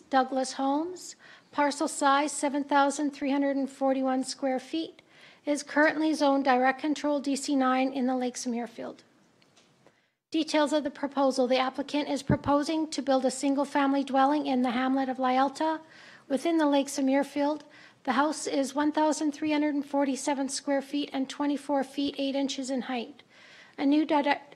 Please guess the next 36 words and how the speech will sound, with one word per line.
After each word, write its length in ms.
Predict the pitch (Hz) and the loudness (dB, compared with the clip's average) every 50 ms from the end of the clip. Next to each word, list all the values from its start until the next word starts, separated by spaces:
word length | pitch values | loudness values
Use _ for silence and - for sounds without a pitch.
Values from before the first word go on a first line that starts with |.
| - - | -6 0
a 100 | 285 254 | 2 4
new 440 | 262 262 262 277 277 294 320 330 | 6 6 8 8 8 6 4 4
direct 500 | 320 320 294 277 269 262 269 269 269 - | 4 4 4 4 6 6 4 4 2 0
control 380 | - 269 - - - 302 294 285 | -8 -10 -6 -2 0 2 2 2
district 580 | 226 277 269 262 - - 285 285 277 - - - - - - - - - _ | 2 2 2 2 2 0 -2 -2 -2 -4 -10 -20 -20 -20 -20 -20 -20 -8 _
was 180 | - 277 294 294 | 2 2 4 2
approved 380 | 330 330 - 311 311 311 294 | 2 2 2 2 2 2 2
for 120 | - - 302 | -2 -2 0
the 120 | 277 277 | 2 4
Lakes 260 | 269 269 277 269 - | 4 4 2 2 0
of 80 | - 302 | 0 2
Muirfield 540 | 277 277 285 285 269 - 294 294 294 294 285 | 2 4 2 2 0 0 2 2 2 0 0
in 200 | - 277 262 269 | -2 -2 0 0
April 300 | 277 277 269 277 294 285 | 0 -2 0 0 0 -2
twenty 320 | 285 - - 285 269 269 | 0 0 0 0 2 2
sixteen. 720 | 262 - - 269 262 - - - - 302 320 339 370 370 359 - - _ _ - - - _ _ _ | 0 -2 -4 -6 -6 -6 -6 -4 -2 0 0 0 -2 -4 -6 -10 -14 _ _ -20 -20 -20 _ _ _
This 160 | - 277 262 - | -2 -2 -2 -2
property 500 | - - 277 277 277 277 285 285 294 294 | 0 2 4 4 4 2 0 0 0 0
is 160 | 277 240 247 | 0 0 2
located 500 | 262 269 269 269 277 285 285 294 294 - | 2 0 2 2 0 0 0 0 -2 -2
within 320 | 277 277 277 294 285 277 | -2 -2 0 2 2 2
Cell 320 | 262 269 - 294 294 294 285 | 0 0 2 2 2 2 2
two, 360 | 294 - - 294 294 294 285 | 0 -2 0 0 0 0 2
Residential 580 | 277 269 277 254 285 285 294 294 269 - 285 | 2 2 2 2 0 0 0 0 0 -2 -4
Type 300 | 277 277 - 269 262 262 | -4 -2 -2 -2 -2 -4
two. 340 | - - 269 269 269 269 262 - - - - - - - - _ | -4 -2 0 0 0 -2 -4 -8 -14 -20 -20 -20 -20 -20 -20 _
Council 340 | - - 277 285 277 - 311 | -2 2 2 2 4 2 0
shall 220 | 311 - - 302 294 | 0 0 2 0 2
be 160 | 277 302 294 | 2 0 0
responsible 720 | 294 294 - - - 285 262 262 262 269 - 240 277 269 | 0 -2 -2 -2 0 2 2 2 2 0 -2 0 0 0
for 160 | 262 269 277 262 | 0 0 -2 -2
the 160 | 254 - 285 | -2 0 -2
issuance 400 | 269 - - - 302 294 262 - | -2 -2 -2 -2 -2 -2 -2 -4
of 100 | 269 254 | -6 -6
development 560 | - 302 240 285 269 269 277 269 277 277 269 | -4 0 2 4 4 4 4 0 -2 -4 -4
permits 600 | - - 285 277 277 269 277 269 - - - - | -4 -2 0 0 2 0 -2 -4 -6 -10 -12 -12